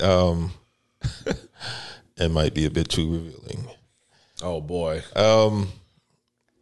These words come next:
Speaker 1: to make a long story short, um, many years ago, um, my family learned that, that my,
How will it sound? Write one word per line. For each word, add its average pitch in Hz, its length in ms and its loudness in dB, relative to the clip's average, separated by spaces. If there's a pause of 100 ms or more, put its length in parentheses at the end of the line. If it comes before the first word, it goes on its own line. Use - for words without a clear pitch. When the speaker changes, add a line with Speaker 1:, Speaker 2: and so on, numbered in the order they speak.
(1040)
Speaker 1:
to 139 120 2
make 175 220 6
a 160 80 6
long 113 360 6
story 90 340 4
short, 73 520 -2 (160)
um, 80 540 -2 (1000)
many 110 260 4
years 92 380 4
ago, 82 460 -2 (440)
um, 82 420 -4 (1800)
my 98 140 2
family 92 320 2
learned 87 300 0
that, 82 220 -4
that 80 160 0
my, 82 420 -2